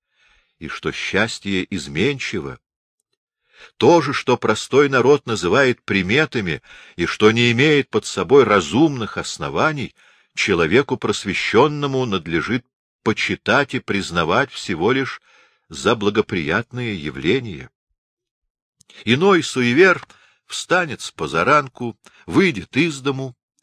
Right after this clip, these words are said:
и по дороге встретится ему монах ордена блаженного Франциска, так он точно увидел грифа,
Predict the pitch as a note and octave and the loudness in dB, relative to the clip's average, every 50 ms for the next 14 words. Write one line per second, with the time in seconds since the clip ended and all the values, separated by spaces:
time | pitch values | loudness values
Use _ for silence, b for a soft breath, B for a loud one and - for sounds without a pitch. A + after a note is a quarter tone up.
0 | _ _ _ - G2 G2 - A2+ G#2+ G#2 B2+ D3 F#3 G3+ F3+ C3 G#2 - - - | _ _ _ -8 -8 -4 2 2 4 4 6 6 6 6 4 4 -2 -8 -8 -10
1 | - - C3+ F3+ F3 - B2+ - - - - F#2 F2+ F#2 A2+ A#2 G2+ - - G3 | -4 2 4 4 4 2 -2 -10 -10 -8 -6 -6 -6 -4 -4 -4 -4 0 0 0
2 | G2 F#2 A#2 D3 E3+ E3+ E3 - - - - B2+ D3+ D#3+ D#3 C3+ C3 D3 C#3 C#3 | 2 2 4 4 4 2 2 -2 -10 -6 2 2 4 4 4 0 -4 -8 -4 -4
3 | C#3 C#3 B2 - - D#2 F2+ A2+ G#2+ - C3 C3+ B2+ B2+ B2 A#2 A2+ A#2 - - | -4 -4 -4 -6 -8 -4 -4 -4 0 0 0 0 0 -2 -4 -4 -4 -4 -4 -4
4 | A2 A2 A2 G#2+ - - G2+ G#2+ G2+ - - - G#2 F#2+ b b b b b b | -4 -4 -4 -6 -8 -8 -8 -8 -8 -10 -8 -8 -10 -10 b b b b b b
5 | b b - G#2 - - F3 F#3+ F#3 E3+ C#3 B B B B B - C3+ F3 E3+ | b b 0 0 2 4 4 6 6 4 0 B B B B B 2 2 2 2
6 | - - - C3+ C#3 C3+ - A#2+ A2+ G2 C3 D3+ B2+ C3 B2 A#2 G#2 F2+ G#2 A2 | 0 -2 0 0 0 0 2 0 0 2 0 0 2 2 0 0 0 0 2 2
7 | - F#3+ F#2 - - B2+ G2 D2+ C2+ | 2 0 0 -2 0 -2 -2 -2 -2